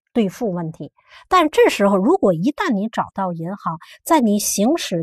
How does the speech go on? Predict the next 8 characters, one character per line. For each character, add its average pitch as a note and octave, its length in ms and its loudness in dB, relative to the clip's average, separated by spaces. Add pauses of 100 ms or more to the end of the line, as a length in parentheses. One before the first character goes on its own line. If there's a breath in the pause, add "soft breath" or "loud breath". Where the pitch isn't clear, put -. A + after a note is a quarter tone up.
第 D4 200 4
一 F#4+ 320 2
次 - 320 -4 (320 soft breath)
付 A4+ 440 4
款 F#3+ 400 -2
请 F3+ 440 -2
求 G3 300 -6
权， E3 380 -12